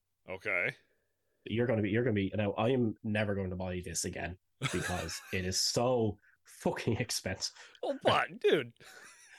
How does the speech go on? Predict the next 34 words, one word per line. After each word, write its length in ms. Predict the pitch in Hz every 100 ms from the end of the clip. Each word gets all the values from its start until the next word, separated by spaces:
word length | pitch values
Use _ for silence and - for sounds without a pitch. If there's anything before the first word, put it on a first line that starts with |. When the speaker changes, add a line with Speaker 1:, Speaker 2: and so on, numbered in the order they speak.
| -
Speaker 1:
<laughs> 480 | - - - - -
Speaker 2:
For 100 | 151
what 260 | 165 202 -
it 80 | 151
is, 280 | 120 - -
right? 260 | 104 117 120 _ _ -
Hold 100 | 107
on 60 | 98
a 20 |
second. 200 | 98 92
Sorry, 220 | 104 95
a 40 |
bit 120 | 95 95
of 60 | 98
A 120 | 101
S 140 | 95 92
M 120 | 92
R 160 | 92
here, 100 | 92 92 92
right? 160 | 98 113 _
Speaker 1:
That'll 160 | 92 87
be 80 | 73
all 60 |
right. 160 | 71 - _ _ _ _ _ - 95
Speaker 2:
Yeah. 80 | - - _ _ _ _ _ _ -
Speaker 1:
Takis 600 | 143 160 - 208 214 -
Fuego. 880 | - 143 151 185 226 160 110 101 95 -
We 140 | 160
have 200 | - 110
Speaker 2:
Yeah, 160 | 127 120
Speaker 1:
Takis 220 | - 127
Speaker 2:
yeah. 160 | 104 120
Speaker 1:
over 120 | 117
here. 240 | 117 180